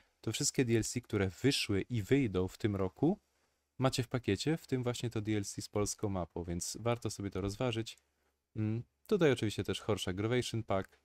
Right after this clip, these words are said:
czyli D L C, które właśnie ogrywam na dzisiejszym odcinku. Mm, siedemnastka, D L C Kubota do dwudziestki dwójki,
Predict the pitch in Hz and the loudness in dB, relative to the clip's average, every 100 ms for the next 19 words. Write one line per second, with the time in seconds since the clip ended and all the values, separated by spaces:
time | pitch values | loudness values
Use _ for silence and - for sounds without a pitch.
0 | _ - - 92 95 92 - - 95 87 | _ -10 -6 -2 0 -2 -4 -6 -2 -2
1 | 90 101 95 98 95 90 90 87 98 - | -2 -4 -2 -2 -2 -2 -6 -6 -6 -4
2 | 110 117 - 165 - 151 - _ _ _ | -6 -4 -2 -2 0 -2 -2 _ _ _
3 | _ _ _ - 117 117 113 113 120 _ | _ _ _ -6 0 2 2 0 -4 _
4 | _ - - 180 151 120 104 101 - - | _ -14 -2 2 4 4 4 2 -2 -2
5 | 98 95 95 _ _ _ - 117 117 - | 0 0 -2 _ _ _ -4 0 0 0
6 | 120 - 98 92 101 98 95 98 - 107 | -2 -2 0 0 -2 -4 -2 -4 -4 -6
7 | 95 98 95 - 95 | -2 -2 -2 -4 -6